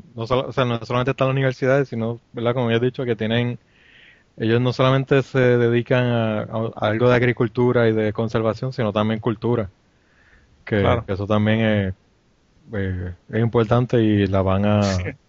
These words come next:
Speaker 1: es
Speaker 2: Esa es
Speaker 1: otra
Speaker 2: otra cosa
Speaker 1: forma
Speaker 2: que
Speaker 1: de
Speaker 2: tampoco tiene mucho énfasis en la, en la, en la escuela.
Speaker 1: Claro, ni, ni en los municipios también. Porque quién sabe si cada vez que hacen una, una, algo cultural, lo que ellos es que hacen es que llevan dos o tres reggaetoneros y ya.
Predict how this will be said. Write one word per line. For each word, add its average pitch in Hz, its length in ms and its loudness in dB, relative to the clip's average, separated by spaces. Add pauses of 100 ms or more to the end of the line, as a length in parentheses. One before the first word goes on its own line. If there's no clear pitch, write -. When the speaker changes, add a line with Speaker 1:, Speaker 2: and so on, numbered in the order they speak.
Speaker 1:
es 113 160 0
Speaker 2:
Esa 135 160 6
es 151 60 6
Speaker 1:
otra 147 120 6
Speaker 2:
otra 120 80 4
cosa 151 200 4
Speaker 1:
forma - 0 -
Speaker 2:
que 156 100 2
Speaker 1:
de - 0 -
Speaker 2:
tampoco 143 340 2
tiene 151 180 0
mucho 156 300 -4
énfasis 139 360 -6
en 120 140 -4
la, 117 160 -2
en 113 240 -8
la, 113 120 -2
en 113 160 -8
la 120 80 -4
escuela. 120 380 -6 (140)
Speaker 1:
Claro, 107 540 -4
ni, 110 220 -2
ni 120 160 0
en 120 100 2
los 117 100 2
municipios 123 600 -2
también. 127 340 -4 (380)
Porque 107 260 -4
quién 110 160 0
sabe 120 260 2
si 117 160 -2
cada 117 200 2
vez 127 120 0
que 143 80 -2
hacen 131 160 -4
una, 123 360 -4
una, 113 520 -6 (800)
algo 120 280 0
cultural, 127 500 0
lo 120 100 0
que 110 80 -2
ellos 110 160 -2
es 113 100 -12
que 120 280 -2
hacen 120 280 -6
es 110 60 -10
que 120 80 -2
llevan 117 260 -2
dos 113 140 -4
o - 40 -6
tres - 160 -20
reggaetoneros 107 600 -2
y 98 60 -4
ya. 104 140 -10